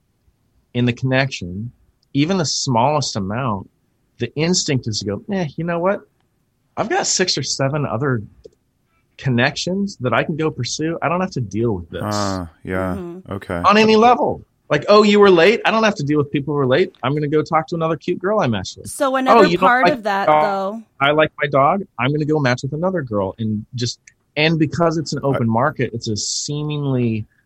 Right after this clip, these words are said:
Speaker 1: bottomless supply of people who are showing up and wanting to go through it, that it's like, well, why do I need to put up with you or push through and establish a connection and, like,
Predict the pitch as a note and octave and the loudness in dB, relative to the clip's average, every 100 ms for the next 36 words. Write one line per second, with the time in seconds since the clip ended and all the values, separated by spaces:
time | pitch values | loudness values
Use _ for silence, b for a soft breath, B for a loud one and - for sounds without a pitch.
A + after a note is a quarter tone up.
0 | _ G#2 G2 G#2+ A2+ B2+ C3+ C3 B2 A#2+ | _ -12 -2 2 4 4 2 2 0 -2
1 | - - - _ _ _ _ _ _ - | -4 -8 -10 _ _ _ _ _ _ -8
2 | - A2+ - A#2+ A#2+ C3 G2 - - B2 | -4 -4 0 4 4 4 0 -6 -4 -2
3 | B2 A#2+ A#2+ G2+ - B2+ A#2+ A#2+ A#2+ A#2+ | 0 0 0 0 -2 -2 0 2 2 2
4 | B2 G#2+ A2+ A2+ G2+ G2+ F#2+ - F#3+ E3 | 0 -2 0 0 -2 -4 -6 -6 -2 0
5 | A#2+ A2 - _ _ _ C3+ C3 C3 C3 | 2 0 -4 _ _ _ -4 -2 0 -2
6 | - D#3 D#3+ C#3 - _ _ _ _ - | 0 0 2 2 -4 _ _ _ _ -8
7 | A#2 C3 F3+ F3 E3+ E3 C#3 C3 - C#3 | 2 4 4 2 2 -2 -2 -2 -2 0
8 | C3+ A#2 - A2 C#3+ C3+ A2+ G#2 A2+ G#2 | 0 -2 -6 -4 0 2 2 0 -4 -4
9 | - D3+ - - B2+ C3+ C3+ A2+ G#2 G#2+ | -4 -4 -4 -6 -4 0 2 2 0 -4
10 | G#2+ - A#2 A2+ - - G#2 A2+ A#2 A2 | -6 -2 -2 -2 -6 -6 -2 -2 -4 -4
11 | G2+ F#2 | -4 -6